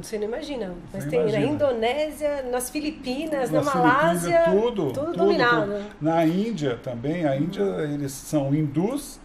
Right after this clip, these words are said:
Speaker 2: e são muçulmanos.
Speaker 1: Muçulmanos.
Speaker 2: É, então, e, o, cada um de um lado, né? Uns, os, os muçulmanos estão no Paquistão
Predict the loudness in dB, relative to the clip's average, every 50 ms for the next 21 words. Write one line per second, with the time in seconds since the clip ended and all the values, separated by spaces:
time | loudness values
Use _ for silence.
0 | -16 -14 -12 -10 -8 -8 -6 -6 -8 -10 -12 -12 -12 -12 -10 -8 -8 -8 -8 -8
1 | -10 -12 -12 -12 -12 -14 -16 -16 -16 -8 -4 -2 -2 0 0 -2 -2 -2 -2 -2
2 | -4 -4 -6 -8 -10 -10 -10 -6 -2 -2 -2 0 0 0 0 0 -2 -2 -4 -2
3 | -2 0 0 0 -2 -4 -8 -16 -18 -20 -20 -20 -20 -20 -20 -14 -8 -4 -2 -2
4 | -2 -4 -4 -2 0 0 0 0 -2 -6 -12 -12 -10 -10 -10 -10 -12 -14 -14 -10
5 | -8 -8 -8 -8 -8 -6 -6 -6 -4 -2 -2 0 0 0 0 0 -2 -4 -4 -2
6 | 0 0 0 0 2 0 0 0 -2 -10 -8 -4 -4 -2 -2 -4 -6